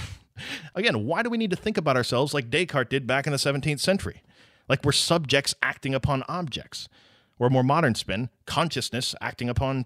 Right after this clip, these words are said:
things in the world. No, to Heidegger, we have no reasonable basis for making that sort of assumption. Being and the world are a unified thing that are fundamentally inseparable from each other.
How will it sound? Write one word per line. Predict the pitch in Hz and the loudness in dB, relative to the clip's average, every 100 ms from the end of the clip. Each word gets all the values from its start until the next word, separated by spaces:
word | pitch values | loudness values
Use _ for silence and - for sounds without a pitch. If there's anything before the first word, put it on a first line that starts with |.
| - | -4
things | 123 131 123 | -2 -2 0
in | 127 | 2
the | 127 | 2
world. | 156 135 - - _ _ _ _ _ | 0 -2 -6 -18 _ _ _ _ _
No, | 175 156 | 0 2
to | 131 | 2
Heidegger, | 220 214 120 110 104 _ _ _ - | 0 2 2 0 -4 _ _ _ 0
we | 165 | 4
have | 180 151 | 4 4
no | 190 220 | 4 4
reasonable | 185 180 165 156 | 4 2 4 2
basis | 143 143 139 139 | 4 4 4 0
for | 139 | 2
making | 123 151 127 113 | 2 2 2 0
that | 107 | 0
sort | 127 | 0
of | 107 | 0
assumption. | 113 151 147 - - _ _ _ _ 110 | 0 -2 -2 -4 -14 _ _ _ _ -4
Being | 104 190 175 160 160 - | 0 4 2 2 -2 -2
and | 123 127 | 0 2
the | |
world | 123 156 147 98 98 - _ _ - | 2 4 6 4 0 -6 _ _ 2
are | 135 | 4
a | |
unified | 127 156 160 - 143 135 | 6 4 2 0 -2 -2
thing | 170 156 | -2 0
that | 95 | 0
are | 110 | 0
fundamentally | - 156 151 143 127 | 0 -2 0 2 2
inseparable | 113 - 165 110 85 | 2 2 0 -2 -6
from | 76 | -8
each | 73 73 | -8 -10
other. | - - | -12 -18